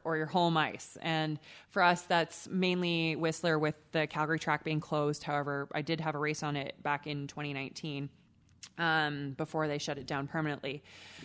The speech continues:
Um, and, you know, it's easy to do well on your home track, or it's, I wouldn't say easy. Sorry, that was a dumb <laughs> explanation. But yeah,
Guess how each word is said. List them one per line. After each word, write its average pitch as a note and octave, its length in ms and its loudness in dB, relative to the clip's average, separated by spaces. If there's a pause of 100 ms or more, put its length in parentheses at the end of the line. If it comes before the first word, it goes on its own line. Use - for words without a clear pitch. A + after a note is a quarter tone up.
(140)
Um, E3+ 300 6 (260)
and, G3 320 6 (400)
you A#3 160 4
know, G#3+ 160 8
it's F#3+ 160 4
easy A3+ 240 2
to A#3 80 2
do G#3 160 2
well D#3+ 300 8
on D#3 160 8
your D3+ 80 2
home D3+ 260 0
track, C#3 400 0
or D3+ 320 0
it's, - 180 -2
I E3 100 -2
wouldn't D3+ 200 -2
say C3 120 -6
easy. B2+ 240 -8
Sorry, C3+ 180 -8
that C3 100 -6
was C3 120 -10
a B2+ 40 -14
dumb A#2+ 360 -12
<laughs> B2 60 -14
explanation. E3+ 720 0 (300)
But F3+ 360 10
yeah, - 220 4